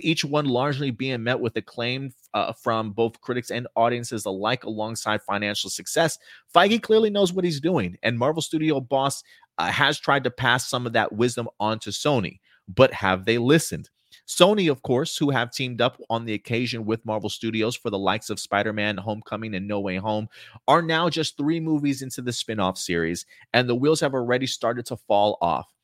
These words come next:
While the two thousand and eighteen Venom was a big success financially, critics did not take kindly to the first outing of Tom Hardy's anti-hero. A sequel,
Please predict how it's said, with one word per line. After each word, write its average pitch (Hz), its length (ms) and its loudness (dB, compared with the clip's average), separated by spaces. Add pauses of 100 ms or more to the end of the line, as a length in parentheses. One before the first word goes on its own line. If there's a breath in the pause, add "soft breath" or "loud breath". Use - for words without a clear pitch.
(220 soft breath)
While 113 140 6
the 120 60 2
two 175 120 0
thousand 165 300 2
and 139 180 -6
eighteen 143 500 -4
Venom 135 460 -2
was 123 240 0
a 110 100 -2
big 123 380 0
success - 520 -4
financially, 139 760 -2 (320 loud breath)
critics 196 300 -2
did 151 180 -4
not 143 280 0
take 135 260 -2
kindly 127 420 -4
to 120 120 -8
the 110 120 -4
first 113 340 -2 (140)
outing 92 480 0
of 98 340 2 (160)
Tom 98 300 -2
Hardy's 92 500 -2 (140)
anti-hero. 107 760 0 (340 loud breath)
A 135 60 6
sequel, 202 600 0